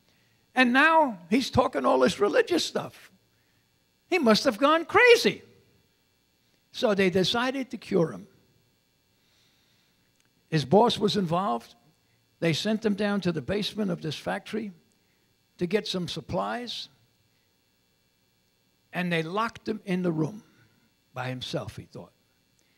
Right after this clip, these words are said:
But in the room was a beautiful young lady that they had purchased to restart him. And imagine this, gentlemen, going into a room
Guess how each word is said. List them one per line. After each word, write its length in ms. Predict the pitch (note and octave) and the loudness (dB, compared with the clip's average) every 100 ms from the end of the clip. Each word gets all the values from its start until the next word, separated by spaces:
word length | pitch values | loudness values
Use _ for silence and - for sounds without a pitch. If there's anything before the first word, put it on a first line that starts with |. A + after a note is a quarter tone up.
| _ - | _ -10
But 140 | E3 | 0
in 140 | G3+ | 2
the 100 | C4+ | 2
room 300 | G#3 G3 G#3+ | 2 2 2
was 180 | G3+ D3+ | 2 2
a 60 | D#3 | 0
beautiful 580 | A#2 G3 B3 A3 - G#3 | 0 -2 -2 -4 -4 -2
young 240 | F#3+ F#3+ | -2 -2
lady 400 | E3+ C#3 G2 G2+ _ _ - | -4 -4 -6 -14 _ _ -20
that 140 | D3+ | -6
they 140 | E3 D#3+ | -4 -2
had 340 | D3 C#3+ - | -4 -6 -6
purchased 640 | - A3+ - E3+ - - - _ _ _ _ _ _ _ _ | 0 0 0 -8 -10 -12 -18 _ _ _ _ _ _ _ _
to 380 | D#3+ D3+ D3 E3 _ _ _ _ _ _ _ _ _ _ _ _ _ _ _ | -4 -2 -4 -8 _ _ _ _ _ _ _ _ _ _ _ _ _ _ _
restart 520 | F3 G#3 - G#3 F#3 | -2 0 -2 -2 -2
him. 180 | - B2+ - _ - _ _ _ _ _ _ _ _ _ _ _ _ _ _ _ _ _ _ | -4 -8 -10 _ -20 _ _ _ _ _ _ _ _ _ _ _ _ _ _ _ _ _ _
And 180 | F3 F3+ | -2 0
imagine 440 | G3 D4 G#3+ A#3+ | -2 -4 -4 -2
this, 200 | G#3+ D#3 | -2 -2
gentlemen, 520 | - E3 D3 C#3 E3+ F3 _ _ _ _ _ _ _ _ _ _ _ _ _ | -4 -6 -6 -6 -8 -10 _ _ _ _ _ _ _ _ _ _ _ _ _
going 260 | F3 A3+ | -2 0
into 240 | A#3 A3+ G#3 | -2 0 0
a 60 | |
room 520 | G3+ F3 E3 F3+ F3+ | 2 0 0 -2 -8